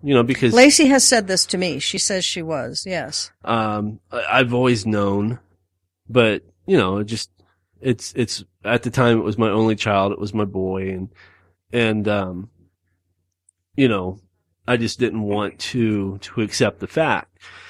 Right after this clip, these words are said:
Speaker 1: And when he went into kindergarten,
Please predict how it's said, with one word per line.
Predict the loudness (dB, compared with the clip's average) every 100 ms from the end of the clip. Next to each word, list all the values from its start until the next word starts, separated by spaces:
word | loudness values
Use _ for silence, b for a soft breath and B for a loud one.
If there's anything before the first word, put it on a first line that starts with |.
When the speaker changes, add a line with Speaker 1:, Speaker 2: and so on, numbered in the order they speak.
| B B B B _ 0
Speaker 1:
And | 2 4
when | 2
he | 2
went | 2 2
into | 0 -4
kindergarten, | 0 4 4 2 0 -2 -4 -4